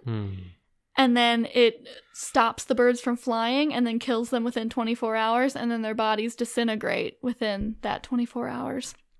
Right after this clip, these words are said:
Speaker 1: Okay.
Speaker 2: That's what the wall is
Speaker 1: So
Speaker 2: for.
Speaker 1: what, so what about migratory birds? Like, birds that live in the U S during, like,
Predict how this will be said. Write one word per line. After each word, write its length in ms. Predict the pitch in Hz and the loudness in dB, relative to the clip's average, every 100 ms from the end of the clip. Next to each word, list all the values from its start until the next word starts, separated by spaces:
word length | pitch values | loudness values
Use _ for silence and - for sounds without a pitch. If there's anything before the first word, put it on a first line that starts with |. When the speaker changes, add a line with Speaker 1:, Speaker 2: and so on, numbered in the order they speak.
| _ _ _ _ | _ _ _ _
Speaker 1:
Okay. 240 | - - - - _ _ _ | -18 -18 -18 -20 _ _ _
Speaker 2:
That's 300 | 247 254 262 | 6 8 6
what 140 | 254 240 | -2 -4
the 80 | 240 | -2
wall 260 | 254 262 | -2 -4
is 80 | 254 | -6
Speaker 1:
So 60 | - | -2
Speaker 2:
for. 320 | 233 - - - _ _ - | 0 0 -2 -8 _ _ -14
Speaker 1:
what, 160 | 135 | -10
so 100 | - | -8
what 80 | 143 | -6
about 180 | 175 170 | -4 -4
migratory 920 | 120 110 110 110 101 104 - - 90 | -2 -2 0 -2 -4 -10 -10 -10 -10
birds? 680 | - - - - - - - - _ _ _ _ | -10 -12 -12 -14 -16 -18 -18 -20 _ _ _ _
Like, 260 | 131 - - | -14 -14 -14
birds 440 | 107 110 104 - | -10 -8 -8 -8
that 220 | 107 104 _ _ _ _ _ | -10 -10 _ _ _ _ _
live 280 | 117 110 101 | -6 -4 -2
in 80 | 104 | -4
the 120 | 104 101 | -2 -2
U 200 | 98 98 | -2 -4
S 240 | 101 - | -8 -10
during, 480 | - - 123 120 123 | -10 -8 -6 -6 -8
like, 320 | 123 - - | -8 -10 -14